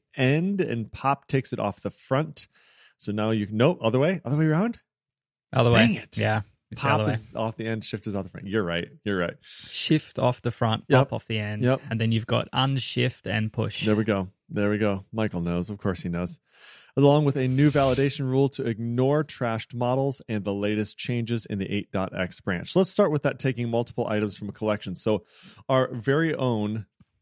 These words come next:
Speaker 1: good friend, Ed Grosvenor, I believe I got it. I believe I got it. Ed,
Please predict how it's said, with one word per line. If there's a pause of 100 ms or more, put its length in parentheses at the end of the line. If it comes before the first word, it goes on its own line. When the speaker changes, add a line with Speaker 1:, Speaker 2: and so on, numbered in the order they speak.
(120)
Speaker 1:
good
friend, (680)
Ed (220)
Grosvenor, (440)
I
believe
I
got
it. (480)
I
believe
I
got
it.
Ed,